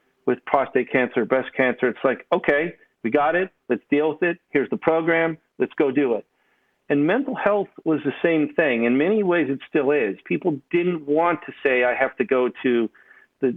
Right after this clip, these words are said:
the, my therapist's office." They didn't want to have people know they're on antidepressants or, uh, or anti-anxiety drugs. And I think we're shifting to the point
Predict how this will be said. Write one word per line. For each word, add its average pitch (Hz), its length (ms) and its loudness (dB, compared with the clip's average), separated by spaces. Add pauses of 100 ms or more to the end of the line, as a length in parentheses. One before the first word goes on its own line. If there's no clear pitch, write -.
(120)
the, 117 420 0 (540)
my 123 200 2
therapist's 139 520 0 (280)
office." 117 460 0
They 139 120 2
didn't 165 200 2
want 165 300 0
to 147 100 2
have 139 240 0
people 139 240 0
know 127 320 2
they're 120 160 2
on 117 100 2
antidepressants 120 840 0 (200)
or, 120 400 0 (600)
uh, 123 260 2
or 127 200 2
anti-anxiety 131 800 2
drugs. 107 340 0 (140)
And 131 300 0 (360)
I 143 100 2
think 233 300 -2
we're 240 120 2 (120)
shifting 196 480 0
to 143 60 -6
the 135 100 0
point 131 480 0